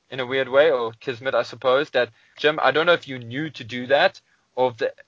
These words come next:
if it just, if it's just something that happened,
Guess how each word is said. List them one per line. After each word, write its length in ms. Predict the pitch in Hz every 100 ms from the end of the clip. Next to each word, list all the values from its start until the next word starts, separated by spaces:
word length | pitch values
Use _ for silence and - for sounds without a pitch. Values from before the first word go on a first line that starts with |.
| _
if 300 | 120 117 131
it 100 | 135
just, 260 | 120 139 - _ _ _ _ _ _ _
if 260 | 101 131 117
it's 120 | 127
just 160 | 143 139
something 220 | 135 135
that 140 | 127 110
happened, 460 | 120 175 180 214